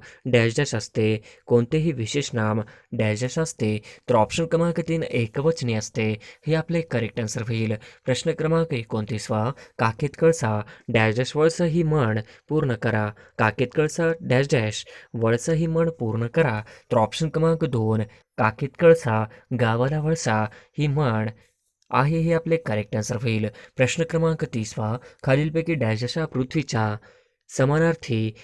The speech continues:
शब्द नाही. खालीलपैकी डॅश डॅश हा पृथ्वीचा समानार्थी शब्द नाही. तर ऑप्शन क्रमांक तीन, सरिता, हे आपले करेक्ट आन्सर होईल. प्रश्न क्रमांक एकतीसवा,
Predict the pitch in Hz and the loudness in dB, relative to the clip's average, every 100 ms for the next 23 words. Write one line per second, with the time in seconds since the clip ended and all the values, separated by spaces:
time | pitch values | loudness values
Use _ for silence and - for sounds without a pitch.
0 | - - 165 143 117 107 110 107 104 - | -14 -4 -2 0 0 0 0 -2 -2 -10
1 | - - 113 113 139 143 180 123 110 123 | -12 -2 2 2 2 0 0 0 0 -2
2 | - 170 165 120 117 156 156 113 110 107 | -2 -4 -2 -4 0 -2 0 0 0 -4
3 | - - - 135 156 160 170 156 113 110 | -10 -10 -2 0 2 0 -2 -4 -6 -2
4 | 123 147 131 110 107 - - 127 110 - | -2 0 0 0 -2 -8 -4 2 2 2
5 | 165 151 156 160 160 160 151 160 - 123 | -4 -2 -2 0 -2 -2 -2 -2 -2 -2
6 | 139 113 107 104 - - - 156 - 165 | 0 -2 -4 -6 -10 -14 -2 -2 0 -2
7 | 165 110 104 113 107 110 113 110 107 - | 0 -2 0 -4 -2 -2 0 0 0 -6
8 | - - 123 165 160 160 165 160 123 104 | -8 0 2 2 -2 0 0 2 -2 -2
9 | - 107 - 113 | -6 -4 0 0